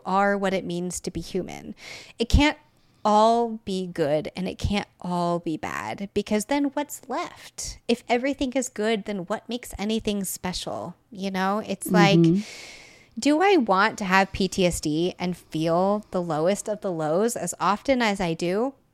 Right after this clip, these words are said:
Speaker 1: No, not at all, you know? But also, I can recognize that when I'm having a bad day, it makes me appreciate the good days that much more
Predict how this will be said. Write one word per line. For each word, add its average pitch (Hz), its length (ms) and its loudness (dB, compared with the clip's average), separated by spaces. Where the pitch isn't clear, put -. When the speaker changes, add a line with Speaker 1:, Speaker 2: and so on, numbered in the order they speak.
Speaker 1:
No, 240 680 0
not 339 220 6
at 262 140 4
all, 175 580 4
you 226 160 0
know? 214 460 0
But 247 160 6
also, 233 720 6
I 202 120 4
can 226 220 0
recognize 202 1000 0
that 180 640 0
when 208 200 0
I'm 220 180 2
having 269 880 -2
a 202 100 0
bad 180 400 0
day, 285 540 -2
it 196 120 -2
makes 196 300 -4
me 214 140 -2
appreciate 190 600 -2
the 180 80 -4
good 202 260 -4
days 151 320 -4
that - 240 -6
much - 240 -12
more 147 460 -8